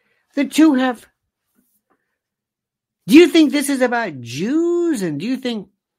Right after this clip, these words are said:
do you think that this statement is made about Judaism and Abraham and Talmudic? No. I mean, maybe for somebody. So that, that's one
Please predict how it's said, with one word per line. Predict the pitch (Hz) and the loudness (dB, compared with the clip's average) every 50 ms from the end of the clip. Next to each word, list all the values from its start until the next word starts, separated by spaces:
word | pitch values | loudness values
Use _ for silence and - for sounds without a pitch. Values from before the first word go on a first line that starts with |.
| _ _ _ _ _ _ _ - | _ _ _ _ _ _ _ -8
do | 135 | -4
you | 196 277 294 | -2 -2 -2
think | 277 294 285 262 220 | -2 -2 -4 -4 -4
that | 190 165 | -6 -6
this | 190 190 - | -8 -8 -8
statement | - - 208 226 233 220 196 180 | -8 -6 -6 -6 -4 -4 -2 -2
is | 170 156 | -2 -2
made | 180 196 190 185 170 | -4 -4 -4 -4 -4
about | 156 160 151 143 123 113 | -4 -4 -6 -8 -8 -10
Judaism | 110 107 107 110 185 247 254 294 285 294 294 269 254 285 285 277 254 | -12 -10 -6 -2 -2 0 0 0 -2 -2 -2 -2 -2 -2 -2 -2 -2
and | 180 139 127 - - | -2 -4 -6 -6 -6
Abraham | 175 220 226 247 277 277 262 254 262 277 269 277 277 269 247 196 | -6 -6 -4 -4 -4 -2 -2 -2 -2 -2 -4 -4 -4 -2 -2 0
and | 165 151 147 135 | 0 -2 -2 -4
Talmudic? | - 156 156 151 143 156 220 269 277 277 269 214 214 202 | -2 -2 -2 0 0 0 0 0 0 -2 -4 -6 -8 -8
No. | 220 247 285 320 330 330 349 349 349 339 302 202 139 117 107 104 - - _ _ _ _ _ _ _ _ _ _ _ _ _ _ _ _ _ _ - | -6 -4 -2 -2 -2 -2 -2 -2 -2 -2 -2 -2 -4 -4 -8 -12 -16 -20 _ _ _ _ _ _ _ _ _ _ _ _ _ _ _ _ _ _ -12
I | - - | -10 -8
mean, | - - 120 117 - _ _ | -6 -6 -8 -10 -12 _ _
maybe | - 92 98 - - 120 120 113 | -20 -18 -16 -16 -14 -14 -14 -14
for | - 113 | -14 -14
somebody. | 104 - 82 101 - 127 123 - _ _ _ _ _ _ _ _ _ _ _ _ _ - | -12 -12 -10 -10 -12 -12 -16 -20 _ _ _ _ _ _ _ _ _ _ _ _ _ -2
So | - - 311 285 | 2 2 2 4
that, | - 302 294 302 294 - - | 2 -2 -4 -4 -6 -8 -8
that's | 185 214 277 311 302 294 - - | -6 -4 -2 -2 -2 -4 -8 -12
one | - 202 214 226 247 269 285 311 320 320 302 285 254 185 147 123 - | -10 -8 -8 -6 -4 -4 -2 0 2 2 2 2 2 0 -4 -6 -10